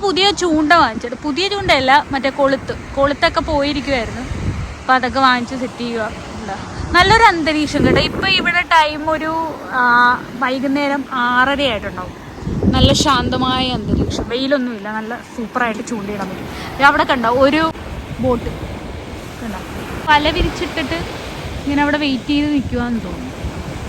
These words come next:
കണ്ടോ? ബോട്ടിൽ നിന്ന് ഇങ്ങനെ ലൈറ്റ് കത്തുന്നുണ്ട്, ലൈറ്റ് ഇങ്ങനെ കത്തിക്കോണ്ടിരിക്കുക, മിന്നി മിന്നി നിൽക്കും. പക്ഷെ ആ ബോട്ടിൽ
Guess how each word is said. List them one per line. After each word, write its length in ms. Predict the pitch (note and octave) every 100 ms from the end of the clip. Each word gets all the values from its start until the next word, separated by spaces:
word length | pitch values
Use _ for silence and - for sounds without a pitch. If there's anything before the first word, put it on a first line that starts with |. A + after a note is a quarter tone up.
| - - - - - -
കണ്ടോ? 200 | B3+ G#3 G3 - - - - - - - - - - - - A3+
ബോട്ടിൽ 280 | B3+ C4 D4+
നിന്ന് 120 | D4
ഇങ്ങനെ 180 | D4 D4 D4
ലൈറ്റ് 320 | B3+ A#3+ -
കത്തുന്നുണ്ട്, 480 | D#4+ A3+ F#3+ F#3+ F#3+ - - - - - - - - - - A3+
ലൈറ്റ് 240 | A#3+ - B3+
ഇങ്ങനെ 180 | B3 A#3+
കത്തിക്കോണ്ടിരിക്കുക, 760 | A3 G#3 - G#3 G#3+ G3+ - F#3+
മിന്നി 240 | G#3 A3+ B3
മിന്നി 200 | B3 A3 A3
നിൽക്കും. 320 | G#3+ - - - - - - - - - - - - - - - - - - - - - - - - - - - - - - -
പക്ഷെ 260 | F#4 - A4 G#4+
ആ 20 | A4 G#4+ G4 - - - - - -
ബോട്ടിൽ 260 | E4+ F4+